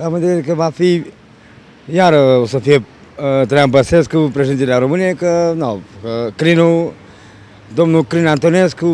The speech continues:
președintele P N L, nu știu, că el n-are așa ceva, uh, facultatea pentru, uh, actualitatea de politică. Dar având în vedere că Băsescu știe ce s-a făcut.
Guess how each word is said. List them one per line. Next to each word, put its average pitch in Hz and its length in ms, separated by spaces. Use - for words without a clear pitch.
președintele 143 520
P 110 80
N 143 220
L, 214 340
nu 208 180
știu, 143 180
că 113 260
el 147 160
n-are 139 400
așa 127 220
ceva, 123 480
uh, - 1000
facultatea 127 720
pentru, 110 560
uh, 123 100
actualitatea 117 520
de 110 340
politică. 104 600
Dar 127 160
având 156 180
în 170 60
vedere 160 280
că 147 80
Băsescu 143 440
știe 151 260
ce 113 180
s-a 98 180
făcut. 87 300